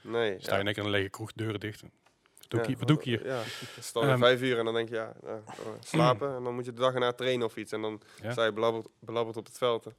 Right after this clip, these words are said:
Speaker 2: Ja,
Speaker 1: Heb je
Speaker 2: dat,
Speaker 1: alleen jezelf mee.
Speaker 2: dat, dan kom ik weer terug bij mijn krantenwijkvergelijking, weet je. Als ik vroeger op stap ging tot twee, twee, drie uur 's nachts. En ik had de dag na een krantenwijk, dat was super kut.
Speaker 1: Ja.
Speaker 2: Maar na een uur kon ik al terug in bed gaan liggen. Maar bij
Speaker 1: Ja.
Speaker 2: topsporten kan dat niet.
Speaker 1: Nee, nee, nee. Dan moet je heel het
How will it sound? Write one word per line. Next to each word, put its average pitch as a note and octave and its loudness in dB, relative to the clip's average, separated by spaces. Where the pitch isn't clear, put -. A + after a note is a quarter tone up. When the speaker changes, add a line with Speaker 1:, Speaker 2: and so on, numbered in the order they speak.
Speaker 2:
Ja, A2+ -6
Speaker 1:
Heb C#3 6
je B2+ 6
Speaker 2:
dat, C3 8
Speaker 1:
alleen C#3+ 8
jezelf C#3 8
mee. A#2+ 4
Speaker 2:
dat, D3+ 2
dan C#3 2
kom C#3 4
ik C3 2
weer C3 0
terug - -
bij C3 6
mijn A#2 6
krantenwijkvergelijking, G#2+ 2
weet G2+ -4
je. B2+ -4
Als A#2+ -2
ik B2 -6
vroeger A2+ -4
op G#2 -12
stap - -2
ging B2+ -6
tot G#2 -4
twee, G#2+ 0
twee, A2 -2
drie G#2+ -2
uur G#2+ 0
's - -4
nachts. G#2 -10
En - -16
ik G#2+ -2
had A#2 2
de A2 -10
dag A2+ 4
na A2 0
een G#2 0
krantenwijk, G2+ 0
dat G#2+ -6
was - -8
super - -4
kut. A#2+ 2
Speaker 1:
Ja. C3+ 0
Speaker 2:
Maar A2+ -4
na A2+ 4
een A2+ 2
uur B2 0
kon A#2 -2
ik G#2 -4
al G#2+ -6
terug G#2+ -4
in G2+ -2
bed C3+ -2
gaan G2 -6
liggen. F2+ -8
Maar A#2+ -4
bij C3 2
Speaker 1:
Ja. A#2 0
Speaker 2:
topsporten A#2 -2
kan F3+ -4
dat D3+ -4
niet. - -14
Speaker 1:
Nee, C#3 6
nee, B2+ 4
nee. A#2 6
Dan G#2+ 2
moet A2 -4
je G#2 -4
heel G2+ 2
het G2+ -10